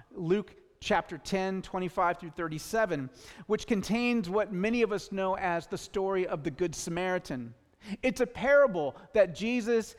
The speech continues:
teaches in order to answer the question, "So if I'm supposed to love my neighbor as myself, who's my neighbor?" Trying to weasel out, right?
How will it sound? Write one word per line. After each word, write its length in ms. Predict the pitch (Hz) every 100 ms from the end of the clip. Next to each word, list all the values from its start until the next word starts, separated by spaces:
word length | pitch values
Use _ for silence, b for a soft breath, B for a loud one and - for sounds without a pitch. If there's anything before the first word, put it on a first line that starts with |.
| B -
teaches 720 | - 320 - 190 156 180 - B -
in 120 | 220
order 200 | 254 320
to 180 | 285 -
answer 280 | 240 262 262
the 100 | 220
question, 760 | - 233 220 - 180 151 151 b b -
"So 320 | 262 254 254
if 180 | 262 254
I'm 140 | 247
supposed 420 | 240 254 - 277 -
to 60 |
love 200 | 240 196
my 160 | 185 175
neighbor 340 | 196 247 208
as 100 | 185
myself, 720 | 165 160 - 214 175 151 - - _ _ _ _ _ _ _ _
who's 220 | - 151 127
my 140 | 127
neighbor?" 380 | 127 120 98 - _ _
Trying 200 | - 147
to 80 | 127
weasel 360 | 131 139 151
out, 260 | 117 95 - _ _ _ _ _
right? 220 | 113 123